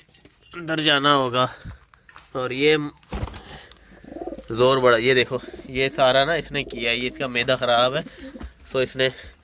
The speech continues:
जो बीट है वो डॉक्टर साहब अंदर ही आ चुके हैं। मुझे लग रहा था कि इसको बाहर लेके जाऊंगा। आ जा, आ जा, कुछ नहीं हुआ। अरे यार, इसने तो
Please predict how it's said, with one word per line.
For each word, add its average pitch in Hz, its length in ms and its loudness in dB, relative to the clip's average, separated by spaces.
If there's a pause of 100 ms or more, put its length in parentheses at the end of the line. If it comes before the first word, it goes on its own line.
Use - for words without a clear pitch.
(920)
जो 120 140 -4 (180)
बीट 135 300 4
है 151 180 -4
वो 143 160 0 (120)
डॉक्टर 123 340 2
साहब 131 240 4
अंदर 127 240 4
ही 127 140 6
आ 95 140 2
चुके 127 240 -8
हैं। - 240 -12 (840)
मुझे 113 200 -2
लग 117 160 0
रहा 120 140 0
था 120 120 -8
कि 117 80 -2
इसको 127 220 -4
बाहर 104 280 2
लेके 113 260 0
जाऊंगा। 113 320 -2 (680)
आ 98 120 0
जा, 85 80 -6 (500)
आ 95 120 0
जा, 87 100 -14 (680)
कुछ 135 160 0
नहीं 139 120 4
हुआ। - 720 -2
अरे 156 140 4
यार, 143 460 6
इसने 156 240 -6
तो 151 80 -6